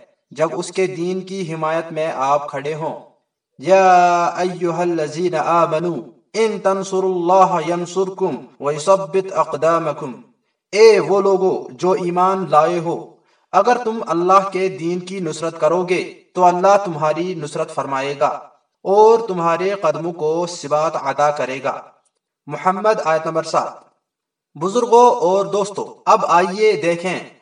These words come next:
کہ کیا ہمارا ایمان وہی ایمان ہے جس کا ہم سے مطالبہ کیا گیا ہے اور جس پر اللہ تعالیٰ کی مدد اور نصرت کا وعدہ کیا گیا ہے۔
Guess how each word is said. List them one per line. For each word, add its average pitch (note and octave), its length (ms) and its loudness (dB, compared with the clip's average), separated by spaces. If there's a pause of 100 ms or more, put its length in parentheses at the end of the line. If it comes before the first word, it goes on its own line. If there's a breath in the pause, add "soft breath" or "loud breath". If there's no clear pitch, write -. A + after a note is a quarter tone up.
(140)
کہ E3+ 100 -4
کیا F#3+ 400 6
ہمارا E3 300 0
ایمان D3 420 -2 (100)
وہی D#3+ 320 -8
ایمان D#3 340 -4
ہے G3 360 0 (240)
جس F#3 200 -6
کا G3+ 260 2
ہم F3 100 -4
سے F3+ 280 -6
مطالبہ D3+ 640 0 (120)
کیا C#3 220 -4
گیا C3+ 360 -4
ہے D3 220 -4 (460)
اور G3+ 420 0 (340)
جس G3 240 -8
پر F3 200 0
اللہ D#3 200 -4 (100)
تعالیٰ D3 320 0 (140)
کی D#3 200 -12
مدد D3+ 380 -4 (120)
اور F3 360 0
نصرت E3 420 -8
کا F3 120 2
وعدہ D3 320 4 (100)
کیا C#3 200 -4
گیا D3 280 -2
ہے۔ C#3 220 -2